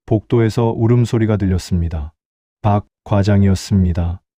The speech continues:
그는 벽에 기대어 흐느끼고 있었죠. 손엔 하얀 봉투가 들려 있었습니다.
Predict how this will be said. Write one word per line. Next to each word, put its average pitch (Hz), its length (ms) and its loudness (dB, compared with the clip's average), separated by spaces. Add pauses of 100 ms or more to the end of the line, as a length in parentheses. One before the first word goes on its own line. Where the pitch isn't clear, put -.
(280)
그는 123 340 2
벽에 110 340 2
기대어 107 480 2
흐느끼고 117 540 0
있었죠. 87 640 -4 (540)
손엔 131 440 2
하얀 139 540 0
봉투가 110 500 0
들려 101 300 2
있었습니다. 87 800 -4